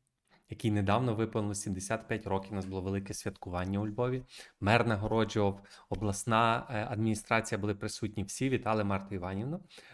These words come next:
Вона випускниця механіко-математичного факультету, так як і я. А я вам сьогодні покажу, як вона обіграла чорними майбутнього чемпіона світу з шахів.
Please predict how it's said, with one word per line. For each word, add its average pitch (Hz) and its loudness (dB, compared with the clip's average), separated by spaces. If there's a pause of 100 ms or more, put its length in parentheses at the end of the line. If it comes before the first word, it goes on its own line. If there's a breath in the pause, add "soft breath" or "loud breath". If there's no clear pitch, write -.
Вона 113 8
випускниця 127 4
механіко-математичного 113 2
факультету, 104 -4
так - -8
як 95 -4
і 98 -6
я. 98 -2 (840)
А 104 4
я 120 6
вам 190 10
сьогодні 104 0
покажу, - 4 (320 loud breath)
як 101 4
вона 92 0 (240 loud breath)
обіграла 113 4
чорними 135 4 (600 loud breath)
майбутнього 139 6
чемпіона 170 4
світу 170 0
з - -6
шахів. 104 0